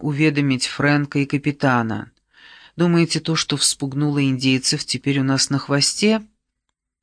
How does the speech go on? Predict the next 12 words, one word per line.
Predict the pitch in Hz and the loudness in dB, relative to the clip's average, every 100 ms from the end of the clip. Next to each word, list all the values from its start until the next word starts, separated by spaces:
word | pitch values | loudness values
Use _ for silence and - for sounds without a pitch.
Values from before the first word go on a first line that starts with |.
| _ - | _ -6
«Не | 131 160 | 0 2
уверен. | 202 190 170 160 160 120 _ _ _ - - - - | 2 2 2 2 0 -4 _ _ _ -20 -20 -20 -8
Но | - | 0
если | 147 165 151 | 2 2 2
страх | 147 - 151 156 - | 0 0 0 0 0
перед | 139 127 | -2 -2
ним | 135 147 | 0 0
мог | 147 131 123 - - _ _ _ _ | 2 0 0 -8 -14 _ _ _ _
прогнать | 131 127 131 127 139 139 | -2 -2 0 2 2 2
Яномама | 139 127 123 131 139 127 | 0 2 2 2 2 0
из | - 165 185 151 | -2 -2 -2 0
дому, | 147 123 123 | 0 0 -4